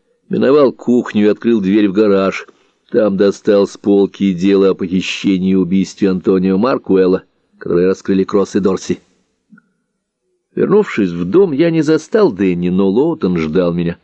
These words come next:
«Гарри, тебя постоянно по телеку показывают». На экране был мой дом, снимаемый с высоты птичьего полёта. Я видел полицейские репортёрские машины, стоящие перед домом на улице,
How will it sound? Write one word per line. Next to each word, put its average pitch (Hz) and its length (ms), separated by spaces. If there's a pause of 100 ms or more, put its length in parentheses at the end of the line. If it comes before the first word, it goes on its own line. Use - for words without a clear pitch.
(520)
«Гарри, 120 760
тебя 110 380
постоянно 113 640
по 104 180
телеку 117 460
показывают». 98 800 (1500)
На 95 220
экране 160 340
был 87 160
мой 85 160
дом, 95 420 (160)
снимаемый 92 720
с - 80
высоты - 360
птичьего 95 420
полёта. 92 460 (760)
Я - 100
видел 104 220
полицейские 110 800
репортёрские 107 640
машины, 98 500 (640)
стоящие 90 560
перед 92 200
домом 95 260
на 95 100
улице, 95 460